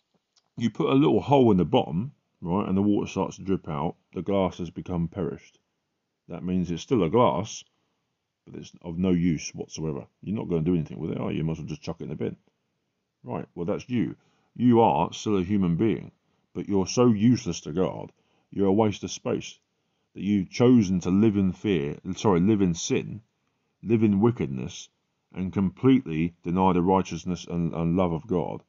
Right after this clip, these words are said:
to become holy. And you think you're gonna get to heaven. You think, people actually say this to me, "Well, if God loves the world, then all of us are going to heaven." No, we're not. Where you get that crap from? This is Ephesians four five.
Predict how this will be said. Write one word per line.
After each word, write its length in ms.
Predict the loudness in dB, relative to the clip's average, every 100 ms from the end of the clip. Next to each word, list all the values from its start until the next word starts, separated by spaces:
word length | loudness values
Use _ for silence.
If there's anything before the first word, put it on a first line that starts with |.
| _ _ _ _
to 100 | -6
become 340 | -4 0 0
holy. 480 | 2 2 2 -4 -12 -18 _ _ _ _ _ _ _
And 120 | -4
you 200 | 0 0
think 300 | 2 0 0
you're 160 | 0 0
gonna 200 | 2 2
get 160 | 0 -2
to 80 |
heaven. 300 | -2 -2 -4 -16 _ _
You 220 | 2 4 4
think, 460 | 0 -2 -4 -6
people 360 | 0 0 4 2
actually 240 | 2 -6
say 180 | 0 2
this 160 | 2 -2
to 60 |
me, 60 | -2
"Well, 160 | 0
if 100 | 0
God 240 | 2 2 4
loves 280 | 4 2 -2
the 80 |
world, 320 | 0 2 2 2
then 140 | 2
all 180 | 2 2
of 80 | 2
us 200 | -2 -2
are 60 |
going 140 | -2 0
to 60 |
heaven." 240 | 0 -2 2
No, 320 | 4 6 4
we're 200 | 2 2
not. 540 | 4 2 0 -8 -20 -20 _ _ _ _ _ _
Where 180 | -4 0
you 200 | 2 2
get 200 | 2 0
that 200 | -2 -4
crap 300 | -6 -8 -8
from? 300 | -8 -8 -10 -16 _ _ _
This 160 | -8 -4
is 180 | -4 -6 _
Ephesians 640 | -14 2 4 4 2 0 -4
four 380 | -4 2 2 2
five. 500 | 2 2 0 -4